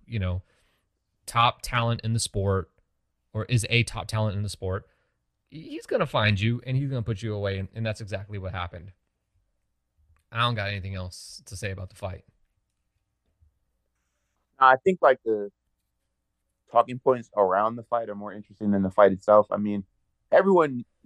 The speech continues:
Speaker 2: anyone with a brain knew that Terrence Crawford was gonna stop, uh, Avedisian. Uh, the only question would be, like, what round? You know, I saw some disingenuous people like, "Oh, Avedisian's not that bad." It's just like,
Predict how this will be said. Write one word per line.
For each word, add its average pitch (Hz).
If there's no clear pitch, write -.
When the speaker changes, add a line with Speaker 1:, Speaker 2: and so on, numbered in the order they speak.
Speaker 2:
anyone 220
with 170
a 139
brain 117
knew 110
that 104
Terrence 107
Crawford 101
was 98
gonna 98
stop, 95
uh, 95
Avedisian. 101
Uh, 98
the 104
only 113
question 107
would 95
be, 101
like, 95
what 95
round? 104
You 104
know, 98
I 95
saw 123
some 113
disingenuous 104
people 101
like, 101
"Oh, 143
Avedisian's 147
not 135
that 131
bad." 107
It's -
just -
like, 107